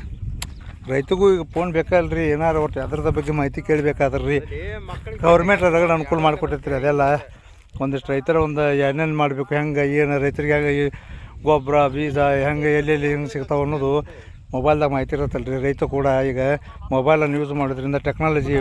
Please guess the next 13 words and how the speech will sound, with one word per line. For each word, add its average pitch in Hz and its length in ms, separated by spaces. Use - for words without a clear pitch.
ಭಾಳ 151 140
ಹೆಲ್ಪ್ 151 240
ಆಗೈತೆ 147 240
ರೀ 135 120
ರೈತರಿಗೆ. 123 380
ತಾಂತ್ರಿಕತೆಗೆ 147 640
ನಾವು 139 200
ಧನ್ಯವಾದ 147 420
ಹೇಳ-, 135 340
ಹೇಳಬೇಕು 139 420
ರೀ. 117 60
ನಾವು 185 180
ಬಂದಿದ್ರಿ, 165 460